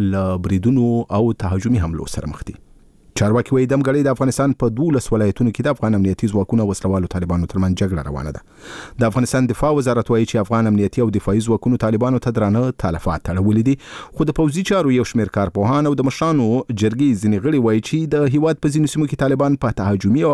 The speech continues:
افغان ځواکونه په دفاعي حالت کې دي. رحمت افغان د کابل په سټوډیو کې دی. همدا اوس، آه، افغان صاحب،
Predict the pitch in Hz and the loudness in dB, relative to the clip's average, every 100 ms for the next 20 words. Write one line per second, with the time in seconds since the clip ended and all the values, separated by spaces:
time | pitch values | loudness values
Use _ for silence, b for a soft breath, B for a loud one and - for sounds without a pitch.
0 | 120 143 151 143 - 185 - 120 87 - | 0 0 0 -2 0 -2 -2 -4 -4 -6
1 | 90 78 - - - - - - - _ | -6 -6 -10 -14 -14 -14 -14 -16 -20 _
2 | - - - - 107 107 131 - 147 120 | -20 -20 -12 -2 0 2 2 0 -2 0
3 | 139 160 156 151 160 160 160 147 135 - | 0 0 0 0 0 0 0 0 0 -2
4 | - 139 143 - 143 156 151 131 113 107 | -2 0 0 0 0 2 2 2 2 2
5 | 117 123 - 139 139 135 139 - - 117 | 2 0 0 2 4 2 2 0 -4 -2
6 | 143 - 139 | -2 -2 -4